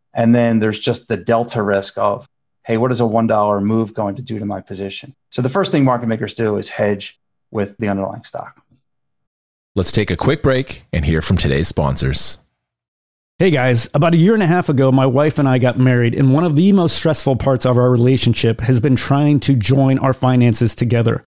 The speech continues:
Speaker 3: We all know that money issues are a leading cause of divorce, but Monarch, the top-rated personal finance app, has built-in collaboration features so that you can invite your partner at no extra cost. Together, you can see all your finances,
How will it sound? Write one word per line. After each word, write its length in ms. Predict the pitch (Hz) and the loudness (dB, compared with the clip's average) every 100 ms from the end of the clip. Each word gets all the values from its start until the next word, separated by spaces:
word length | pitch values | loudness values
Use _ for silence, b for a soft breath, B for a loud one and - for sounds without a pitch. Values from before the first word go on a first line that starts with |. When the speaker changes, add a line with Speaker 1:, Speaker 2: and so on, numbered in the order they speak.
| _ _ - | _ _ 0
Speaker 3:
We 100 | 147 | 2
all 140 | 196 | 4
know 180 | 185 175 | 2 2
that 140 | 147 | 2
money 320 | 131 156 151 131 | 2 2 2 2
issues 280 | - 127 | 2 2
are 120 | 127 123 | 4 2
a 40 | |
leading 340 | 120 135 135 | 4 4 2
cause 260 | 127 127 123 | 2 0 2
of 80 | 117 | 0
divorce, 560 | 104 113 123 110 - - _ | 0 0 0 -2 -6 -10 _
but 140 | 139 139 | 0 2
Monarch, 440 | 170 175 120 107 | 2 2 2 0
the 120 | 123 | -2
top-rated 600 | - 156 170 147 139 135 | 0 -2 0 2 2 0
personal 380 | - 139 - 147 | 0 0 0 0
finance 480 | - 135 123 117 - | 0 0 2 2 0
app, 220 | 110 107 - _ _ | -2 -4 -10 _ _
has 120 | 127 104 | 0 2
built-in 520 | 139 180 180 151 143 | 2 2 2 2 2
collaboration 720 | 127 127 135 139 135 - 135 | 2 2 2 2 2 2 0
features 460 | 139 131 - 113 - | 2 0 2 0 0
so 100 | 120 | 0
that 120 | 127 | 2
you 100 | 143 | 0
can 140 | 143 | 2
invite 340 | 147 120 143 175 | 2 2 0 0
your 100 | 185 | 0
partner 460 | - 131 127 120 - | 0 0 2 0 0
at 120 | 123 | 0
no 220 | 131 135 | 2 2
extra 240 | 123 - 117 | 0 -4 -4
cost. 460 | - 120 - - - _ _ - | -2 -4 -6 -12 -18 _ _ -2
Together, 360 | 123 180 185 | 0 2 2
you 160 | 165 135 | 2 2
can 120 | 135 | 2
see 160 | - 131 | 2 0
all 200 | 120 139 | 2 2
your 100 | 147 | 2
finances, 720 | 147 131 139 - 151 135 | 2 2 2 2 0 0